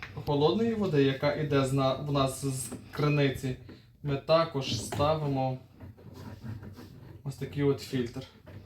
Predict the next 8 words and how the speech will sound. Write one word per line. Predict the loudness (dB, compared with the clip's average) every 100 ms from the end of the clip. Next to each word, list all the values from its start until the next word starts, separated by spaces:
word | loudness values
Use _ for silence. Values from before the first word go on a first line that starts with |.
| -16 -16 -14 -12 -12 -14 -16 -14 0
Ця | 8 10 10
конструкція | 8 4 2 4 4 4 4
у |
нас | 6 4
вже | 0 2 8 10 10 8
запакльована. | 2 0 0 0 2 2 4 2
Ми | 2 0
запаклювали | -2 -4 -4 -2 2 2 4 0